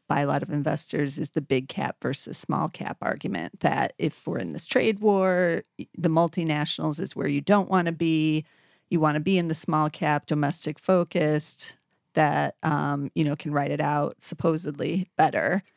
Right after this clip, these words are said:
What, what's your take on that dichotomy?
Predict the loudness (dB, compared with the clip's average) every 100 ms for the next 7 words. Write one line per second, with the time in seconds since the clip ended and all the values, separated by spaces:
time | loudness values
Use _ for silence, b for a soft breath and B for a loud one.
0 | _ _ _ _ _ _ _ 2 4 4
1 | 2 0 0 -2 0 0 -2 -2 0 0
2 | 0 -4 -8 _ _ -2 -2 -2 -10 -10
3 | -10 -10